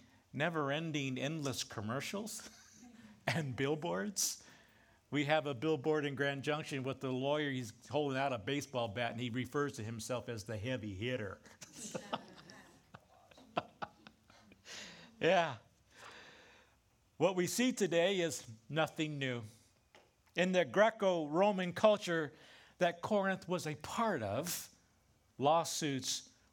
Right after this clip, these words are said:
were a common scene. Sadly, as we have seen, the Christians in Corinth have been slow to abandon many of the sinful practices of their old life, of the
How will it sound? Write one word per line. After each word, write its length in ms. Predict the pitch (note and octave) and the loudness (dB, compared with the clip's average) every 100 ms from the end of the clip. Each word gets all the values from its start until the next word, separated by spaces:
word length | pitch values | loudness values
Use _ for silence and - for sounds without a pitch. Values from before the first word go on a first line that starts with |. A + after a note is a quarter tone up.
| - | -2
were 420 | C#3 F3 C3 C3 | 0 2 0 -2
a 140 | B2+ B2 | -4 -6
common 580 | - - E3 D3 G#2+ A2+ | -8 -6 -4 -4 -4 -4
scene. 520 | - - F3+ G3 F#2+ E2+ - _ _ - | -2 -2 -4 -6 -10 -14 -20 _ _ -6
Sadly, 960 | - - D3 F3+ F#3 A#2+ A#2+ A#2 E3 - _ _ _ _ _ - | -4 2 4 4 0 -4 -6 -6 -6 -12 _ _ _ _ _ -4
as 200 | C3+ A#2+ | -2 0
we 280 | C#3+ E3 E3 | 2 2 2
have 260 | D3 B2 | 2 2
seen, 400 | - - D3+ D#3+ | 0 -2 -2 -2
the 220 | C#3 C3 - | -2 -2 -2
Christians 560 | - G3 F3 E3 D3+ C3 | 0 0 0 -2 -2 -2
in 160 | C3+ C3 | -4 -2
Corinth 520 | F#3+ F#3 D#3+ C#3 - - - - - - | 0 0 0 -6 -10 -20 -20 -20 -20 -4
have 340 | F3 F3 C#3 | 2 2 2
been 200 | D3+ C3+ | -4 -2
slow 760 | - - - C3+ C#3+ D#3+ A#2+ F2+ - _ _ _ _ | 0 0 0 0 0 2 -2 -6 -12 _ _ _ _
to 180 | - C#3+ | 0 2
abandon 960 | C3 G2+ - D#3 D#3+ F3+ D#3+ A#2+ A#2 B2+ | 0 -4 0 2 4 2 0 -4 -4 -2
many 340 | D#3 D3+ C#3 | 0 0 0
of 180 | C3+ G#2+ | 0 -2
the 200 | B2 A#2 - - | -4 -6 -10 -12
sinful 680 | - - F#3+ F3+ F3 D#3+ C3+ | -6 -2 0 0 0 0 0
practices 1120 | - E3 D#3+ D#3+ - C3 - C3+ B2+ B2 - | -2 0 0 0 -4 -4 -2 -2 -2 -2 -2
of 320 | D3 C3+ A#2 | -2 -2 -2
their 180 | B2+ B2+ - | -2 -2 -2
old 320 | D3+ D#3+ C#3 A#2+ | 0 2 0 0
life, 380 | D3+ C#3 B2 C3+ | 2 2 -2 -4
of 240 | B2+ G#2 | -4 -2
the 180 | C3+ | -2